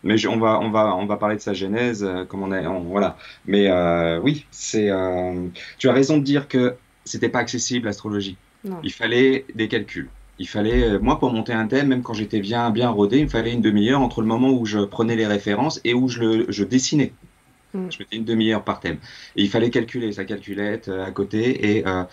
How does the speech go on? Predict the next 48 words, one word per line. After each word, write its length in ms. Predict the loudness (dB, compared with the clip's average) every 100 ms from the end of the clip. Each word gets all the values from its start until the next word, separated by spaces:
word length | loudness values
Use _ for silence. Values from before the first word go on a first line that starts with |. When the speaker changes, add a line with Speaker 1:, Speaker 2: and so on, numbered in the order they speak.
| -14 -6
Speaker 1:
et 80 | -2
ça, 360 | 2 2 2 0
si 140 | -4
t'as 80 | -10
pas 100 | -6
envie 100 | -6
de 40 |
faire 120 | -4 -8
l'effort, 600 | -8 -8 -6 -6 -6 -8
si 120 | -8
t'es 140 | -8
pas, 420 | -2 -2 0 0 -2
t'es 100 | -4
pas 140 | -2
à 40 |
l'aise 180 | -2 0
avec 160 | -2 -2
les 60 |
chiffres, 260 | -2 0 -2
t'y 140 | -4
vas 140 | -2 -2
pas. 200 | -2 -6 -12 -4
Aujourd'hui, 480 | 2 2 4 6 4
sur 220 | 2 -2
Internet, 400 | -2 -2 -2 -2
t'appuies 200 | -4 -4
sur 180 | -6 -2
un 60 |
bouton, 300 | -2 -2 -2
t'as 140 | -2 -2
ton 160 | -2
thème. 180 | -2 -2
C'est 140 | -2 -4
ce 80 |
que 100 | -4
je 60 | -2
vais 60 | 0
vous 120 | 2
montrer 260 | 2 2
tout 140 | 0 0
à 60 | 0
l'heure. 240 | 0 -2 -6 -12 2
Donc, 160 | 2
tu 160 | 4 0
peux 320 | 2 2 2 -6 -20 _ -6
lire 440 | 0 2 2 0 -6 _
ce 180 | -4 -2
livre 420 | 0 2 0 -2